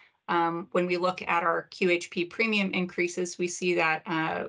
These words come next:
within, uh, the cost of healthcare, medical services, um, are, you know, the biggest chunk of the overall trend. Primary driver there is unit costs, also known as price,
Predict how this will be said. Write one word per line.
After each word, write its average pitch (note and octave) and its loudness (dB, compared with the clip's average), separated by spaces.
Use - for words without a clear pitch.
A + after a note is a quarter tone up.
within, E3 -2
uh, E3 0
the F3 -4
cost F#3 0
of - -8
healthcare, F3 2
medical F3+ 2
services, F#3+ 0
um, D#3+ 2
are, D#3+ 2
you F3+ -2
know, F3 -4
the E3+ -2
biggest F#3+ 0
chunk - -8
of E3 -10
the - -2
overall - -2
trend. G3 0
Primary F#3 0
driver D#3+ 0
there D#3 0
is D#3+ -4
unit D#3 -2
costs, D#3 -2
also D#3+ -8
known E3+ -10
as - -14
price, - -10